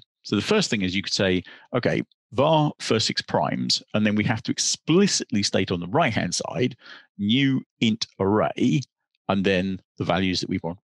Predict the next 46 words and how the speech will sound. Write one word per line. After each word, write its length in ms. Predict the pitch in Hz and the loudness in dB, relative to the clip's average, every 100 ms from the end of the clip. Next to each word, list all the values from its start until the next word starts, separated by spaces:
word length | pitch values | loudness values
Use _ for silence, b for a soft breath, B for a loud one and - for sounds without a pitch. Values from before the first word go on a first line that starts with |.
| - | -8
want 160 | 95 | -8
to 60 | - | -6
put 160 | - | -4
into 220 | 127 107 - | -2 -2 -4
that. 260 | - - _ B B B | -8 -10 _ B B B
So 140 | - 110 | -2 0
at 40 | |
that 200 | 160 135 | 0 0
point, 280 | - 107 104 b b 139 | 0 0 -2 b b -6
it 100 | 104 | -4
becomes 580 | 110 101 98 101 95 - _ _ _ | -2 -2 0 -2 -2 -4 _ _ _
completely 380 | - 120 202 - | -4 0 2 2
explicit 960 | 101 - - _ - 123 - - - - _ | -2 -4 -8 _ -4 -2 0 -4 -6 -16 _
what 300 | - 107 127 | -4 0 0
the 80 | - | -2
type 260 | - 98 95 | -2 -2 -2
of 80 | 87 | -2
that 160 | 87 | -2
is. 300 | 98 95 - | -2 -4 -6
So 180 | - 101 | -2 -2
var 360 | 90 92 107 101 | -2 0 0 0
can 160 | - 98 | -2 -4
be 140 | 92 | -2
inferred 420 | 87 - 78 80 | -2 -2 -2 -2
quite 220 | - 78 | -4 -4
happily. 320 | 78 107 - - _ _ _ B B B B B B B B B _ _ - | -2 -4 -4 -8 _ _ _ B B B B B B B B B _ _ -4
The 120 | 127 | 2
reason 300 | 196 226 214 | 4 4 2
we 80 | 180 | 2
can't 300 | 180 151 - | 2 2 2
do 120 | 135 | 2
it 100 | 113 | 2
above 640 | - - 226 101 - 135 - B B - - | 0 0 2 2 0 -4 -4 B B -8 0
is 180 | 131 | 0
because 420 | 123 135 - 127 - _ _ _ _ | 2 0 2 0 -2 _ _ _ _
we 80 | 123 | -2
could 140 | 123 151 | 0 2
also 320 | 233 226 95 | 2 2 2
do 140 | 85 | 0
something 260 | - 101 95 | -2 -2 -2
like 140 | 95 | 0
this. 260 | 147 - - | 0 0 -2
We 60 | |
could 140 | 98 101 | -4 -2
say 120 | 101 | 0
var 380 | 95 113 107 104 | 0 2 2 2